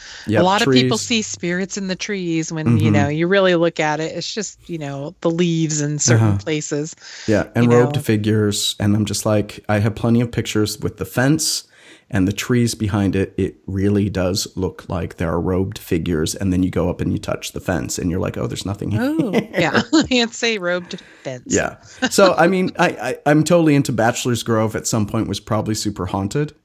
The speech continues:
Speaker 1: I, it's got all the classic stuff. It was desecrated. There's a
Speaker 2: Mm.
Speaker 1: flowing stream that goes next to it.
Speaker 2: Oh,
Speaker 1: Uh, there's a
Speaker 2: wow.
Speaker 1: big old pond of water that was a quarry, and the mob used it for mob hits to dump bodies. So there's some trauma there, running water,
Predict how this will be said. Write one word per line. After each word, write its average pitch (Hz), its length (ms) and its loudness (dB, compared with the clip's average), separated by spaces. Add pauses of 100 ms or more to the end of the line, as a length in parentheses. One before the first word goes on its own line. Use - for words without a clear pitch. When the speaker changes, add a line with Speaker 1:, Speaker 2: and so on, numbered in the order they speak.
Speaker 1:
I, 120 80 2
it's 123 200 0
got 120 180 0
all 107 180 0
the 107 80 -4
classic 101 420 -4
stuff. - 300 -4
It - 40 -10
was - 120 -10
desecrated. 113 800 -2 (240)
There's 98 360 -2
a 98 120 -2
Speaker 2:
Mm. 170 100 -10 (100)
Speaker 1:
flowing 120 520 2
stream 123 760 0
that 117 140 -4
goes 104 280 -2
next 110 320 -4
to 143 160 0
it. 151 260 -6
Speaker 2:
Oh, 170 140 -14 (240)
Speaker 1:
Uh, 180 240 -2
there's 101 180 -2
a 92 40 -6
Speaker 2:
wow. 95 60 -8
Speaker 1:
big 120 140 0
old 120 260 2
pond 117 340 0
of 104 120 -6
water 131 640 -2 (100)
that - 200 -6
was 101 140 -4
a 85 60 -8
quarry, 120 560 -2
and 107 100 -2
the 85 60 -2
mob 101 380 -2
used 117 320 -4
it 117 120 -6
for - 160 -6
mob 113 340 -2
hits - 340 -4
to 80 100 -8
dump 101 320 -4
bodies. 127 480 -4
So - 160 -8 (220)
there's 170 180 0
some 185 100 0
trauma 151 440 4
there, 143 300 2
running 110 380 2
water, 123 760 2